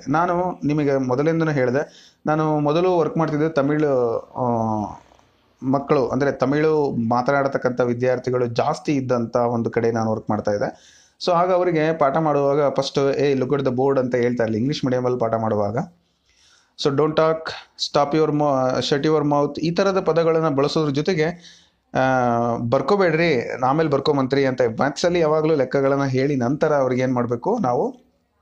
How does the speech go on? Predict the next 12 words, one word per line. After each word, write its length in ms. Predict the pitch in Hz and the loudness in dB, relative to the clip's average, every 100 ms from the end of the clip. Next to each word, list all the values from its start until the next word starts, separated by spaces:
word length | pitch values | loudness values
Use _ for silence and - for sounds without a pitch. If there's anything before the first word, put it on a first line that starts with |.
| _ _ _ - - | _ _ _ -20 -8
ಬರ್ಕೊಳ್ಳೋಕ್ಕೆ 720 | 214 - 139 120 190 240 - - | -6 0 0 0 0 -4 -6 -4
ಟೈಮನ್ನು 360 | 135 127 113 180 | -2 0 0 0
ಕೊಡಬೇಕು. 380 | 147 110 104 | 0 0 0
ಆದ್ರೆ 180 | 117 156 | 0 2
ಮೊದಲೇ 340 | 143 156 175 185 | 0 0 2 2
ಬರ್ಕೊಳ್ತಾ 680 | 139 120 139 135 131 127 | 0 0 0 2 2 2
ಕೂತ್ಕೊಂತಿದ್ರು, 580 | 127 117 123 117 110 110 | 0 -4 -2 -2 -2 0
ಅದರಿಂದ 300 | 110 123 127 | 0 0 0
ಅವರಿಗೆ 260 | 127 123 123 | 0 0 0
ಪಾಠ 280 | 120 117 | 0 0
ಅರ್ಥ 280 | 131 139 - | 0 0 0
ಆಗ್ತಿರ್ಲಿಲ್ಲ. 460 | 117 - 110 104 | -2 -2 -4 -2